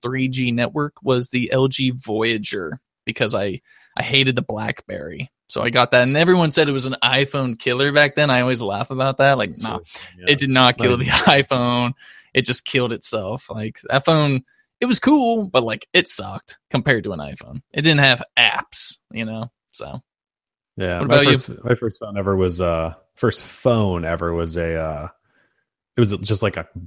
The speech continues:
Speaker 2: basic, like, Nokia
Speaker 1: Yeah.
Speaker 2: black and white, tiny, crappy candy bar style phone that, like, it was on,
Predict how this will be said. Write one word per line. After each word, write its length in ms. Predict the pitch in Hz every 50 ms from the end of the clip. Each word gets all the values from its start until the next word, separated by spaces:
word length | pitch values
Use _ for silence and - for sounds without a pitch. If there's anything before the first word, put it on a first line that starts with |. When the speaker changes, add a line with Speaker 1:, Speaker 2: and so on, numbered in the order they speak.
| - _ -
Speaker 2:
basic, 520 | 92 85 82 78 - - 92 85 80 - -
like, 200 | 85 85 - -
Nokia 1040 | 87 85 85 82 82 80 - - 92 87 85 85 85 85 85 85 82 82 82 - _ _
Speaker 1:
Yeah. 140 | - 95 95
Speaker 2:
black 320 | 87 87 87 85 87 87 -
and 180 | 98 87 82
white, 320 | 80 85 85 85 85 85 -
tiny, 420 | - - 101 87 85 85 85 80
crappy 420 | - - - 92 87 82 - 85
candy 340 | 80 - - 92 87 87 85
bar 220 | 76 87 85 82 80
style 300 | - - 92 82 80 78
phone 340 | - 95 87 82 85 82
that, 120 | 82 80 80
like, 300 | 80 80 80 80 - _ _ _ _ _ _ _ _ _ _ _ _
it 100 | - 131
was 180 | 120 113 104 117
on, 480 | 110 104 98 95 90 85 85 - -